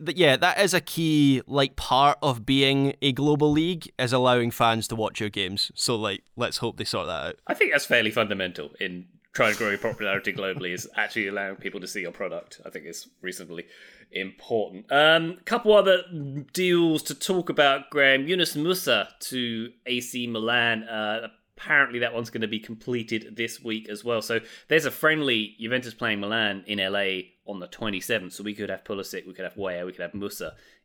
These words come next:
Speaker 2: in that one game. A lot of U S interest in Serie A
Speaker 1: Oh,
Speaker 2: now.
Speaker 1: that, no, see, that's now framed both clubs'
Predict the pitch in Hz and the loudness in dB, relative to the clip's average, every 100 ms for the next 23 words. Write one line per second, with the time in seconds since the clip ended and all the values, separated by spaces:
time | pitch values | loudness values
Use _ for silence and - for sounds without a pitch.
0 | _ 110 90 90 90 - - 90 90 90 | _ -6 -6 -6 -8 -10 -12 -12 -12 -14
1 | 80 85 160 185 240 233 220 180 - 117 | -14 -10 -8 -8 -8 -6 -4 -6 -6 -6
2 | - - - - _ 107 - 113 101 87 | -4 -6 -10 -14 _ -8 -4 -2 -2 -2
3 | 87 98 - _ _ _ _ _ - - | -6 -10 -14 _ _ _ _ _ -16 -4
4 | 135 - - 143 123 - _ _ _ _ | -4 -2 0 2 0 -2 _ _ _ _
5 | 131 151 - 165 151 - 143 143 143 131 | 2 2 4 4 2 2 2 4 6 4
6 | 113 - - 143 139 - 139 123 107 - | 2 -6 2 2 2 -2 0 0 0 -2